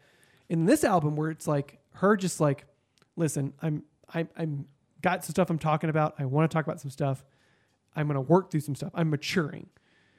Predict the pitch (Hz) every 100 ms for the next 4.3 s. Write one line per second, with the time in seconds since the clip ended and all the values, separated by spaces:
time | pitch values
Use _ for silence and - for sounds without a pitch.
0 | _ - 170 151 139 127 - _ _ _
1 | _ _ _ _ _ - - 175 185 -
2 | 165 - 175 131 139 127 - 165 185 -
3 | - - 214 190 202 180 156 151 147 151
4 | 165 147 -